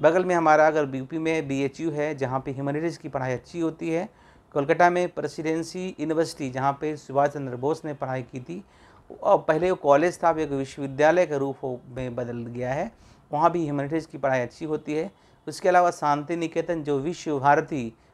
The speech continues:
विश्वविद्यालय के नाम से जाना जाता है, जो कि बंगाल में ही है,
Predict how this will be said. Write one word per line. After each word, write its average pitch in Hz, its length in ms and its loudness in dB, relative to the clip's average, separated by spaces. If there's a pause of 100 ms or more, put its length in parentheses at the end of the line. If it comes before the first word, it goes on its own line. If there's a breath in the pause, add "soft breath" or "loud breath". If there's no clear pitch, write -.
(100)
विश्वविद्यालय 151 640 2
के 160 100 -4
नाम 139 220 0
से 131 160 -10
जाना 127 240 -4
जाता 139 280 -2
है, 165 80 -4
जो 143 120 -2
कि 131 100 -6
बंगाल 127 440 0
में 143 120 -4
ही 147 80 -4
है, 160 220 -6